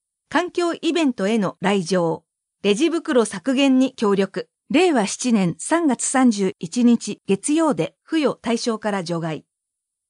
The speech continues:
三、ポイントが貯まったら、景品と交換する。景品例は次の通りです。景品の例、二十ポイント、バイオマス配合ポリ袋五十枚入り、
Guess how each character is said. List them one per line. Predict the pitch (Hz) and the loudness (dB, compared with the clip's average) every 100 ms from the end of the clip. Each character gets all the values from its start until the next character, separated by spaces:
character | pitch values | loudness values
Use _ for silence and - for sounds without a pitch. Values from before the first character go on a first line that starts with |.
| _ | _
三、 | - - 233 254 _ _ _ _ | -6 -2 -2 -4 _ _ _ _
ポ | 214 | 2
イ | 240 320 | 4 2
ン | |
ト | 330 311 | 0 0
が | 311 302 | 0 0
貯 | 233 | 0
ま | 247 | 0
っ | - | 0
た | 247 | -4
ら、 | - - _ _ | -4 -8 _ _
景 | 269 311 | 0 0
品 | 320 320 | 0 -4
と | 302 294 | -2 -4
交 | - 247 | 0 0
換 | 233 220 | 2 -2
す | 214 196 | -2 -6
る。 | - - _ _ _ _ _ | -8 -10 _ _ _ _ _
景 | - 339 | 0 0
品 | 339 330 330 | 0 2 4
例 | 196 185 | 4 2
は | 165 160 - | 2 0 -2
次 | - 226 339 | -10 -6 -2
の | 302 | -2
通 | 180 233 214 | -2 -2 -2
り | 165 | -4
で | 160 | -10
す。 | - - _ _ _ _ _ | -14 -18 _ _ _ _ _
景 | 254 277 | 0 0
品 | 277 269 | 2 2
の | 254 247 | 2 2
例、 | 233 180 - _ _ _ _ | 2 0 -2 _ _ _ _
二 | 196 202 | -4 -2
十 | 320 | -2
ポ | - 339 | -4 0
イ | 330 | 4
ン | 226 | 2
ト、 | 190 123 - _ _ - | 0 -8 -10 _ _ -2
バ | 196 | 2
イ | 302 320 | 4 4
オ | |
マ | 302 | 4
ス | 247 190 | 2 -2
配 | 196 214 | 0 0
合 | 202 196 | 2 0
ポ | - 240 | 0 2
リ | 277 | 2
袋 | 285 240 190 - | 2 2 0 0
五 | - 190 | -2 0
十 | 220 | 2
枚 | 226 220 208 202 | 2 2 0 0
入 | |
り、 | 190 - | -2 -6